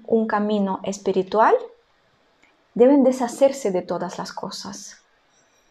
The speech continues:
Deben vivir con lo mínimo. Y eso se llama ser espiritual. Es una equi-, equivocación terrible. La pobreza y espiritualidad no tienen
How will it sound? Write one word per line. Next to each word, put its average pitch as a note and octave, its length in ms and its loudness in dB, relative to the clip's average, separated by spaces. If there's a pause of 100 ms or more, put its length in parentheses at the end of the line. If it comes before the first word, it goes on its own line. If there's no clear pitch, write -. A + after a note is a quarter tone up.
(300)
Deben C4 460 8
vivir A#3+ 460 2
con B3+ 220 6
lo G#3+ 120 4
mínimo. G3 640 2 (1600)
Y A3 240 4
eso C4+ 160 2
se C4+ 200 0
llama A#3+ 260 2
ser A3+ 220 0
espiritual. G3 640 -4 (1400)
Es G3 180 0
una B3 320 2
equi-, A3+ 420 -8
equivocación G3+ 840 0
terrible. F#3 640 -2
La G3 160 2
pobreza G#3+ 580 4 (160)
y A3 100 2
espiritualidad G3+ 760 -2
no G3+ 120 -6
tienen G3 420 -8